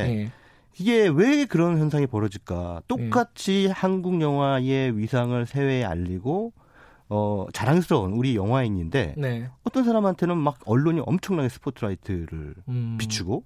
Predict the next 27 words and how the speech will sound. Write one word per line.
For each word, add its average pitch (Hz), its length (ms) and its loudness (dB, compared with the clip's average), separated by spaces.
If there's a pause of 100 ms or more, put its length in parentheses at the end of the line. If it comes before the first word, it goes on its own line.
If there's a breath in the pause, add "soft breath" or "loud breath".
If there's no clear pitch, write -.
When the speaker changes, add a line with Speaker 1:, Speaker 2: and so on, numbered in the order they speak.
(180)
Speaker 2:
또 220 100 0
어떤 175 180 2
사람들한테는, 127 720 -2
어떤 135 400 0
감독한테는 104 420 -4
그러지 107 280 -4
않아요. 76 360 -4
심지어, 127 680 2 (400 loud breath)
심지어 147 580 -2
상징적인 185 480 0
사건이 113 380 -2
그해 127 320 0
여름에 82 420 -4
있었는데, 85 680 -6 (760 loud breath)
어, 101 800 0
그해 185 200 2
여름에 123 680 0 (280)
에스비에스에서 160 840 0
특별 190 840 0 (100)
코너를 147 320 0
만든, 95 180 -2
뭐, 120 100 2
남의 104 260 2
방송국 107 380 -2
얘기해서 90 360 -2
좀 85 160 -8
미안합니다만, 85 760 -4